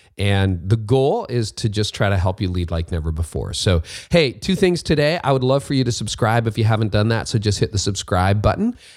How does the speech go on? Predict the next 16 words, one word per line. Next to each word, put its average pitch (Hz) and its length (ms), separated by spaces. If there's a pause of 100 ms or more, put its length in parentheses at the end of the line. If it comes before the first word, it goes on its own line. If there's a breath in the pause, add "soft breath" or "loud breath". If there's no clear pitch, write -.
(100)
And 131 520
that 135 180
way 139 120
you 139 60
never 135 220
miss 175 200
anything, 95 360
including 110 400
bonus 107 360
episodes 87 460
that - 160
come 98 160
your 90 140
way. 90 240
And 120 120
secondly, 135 600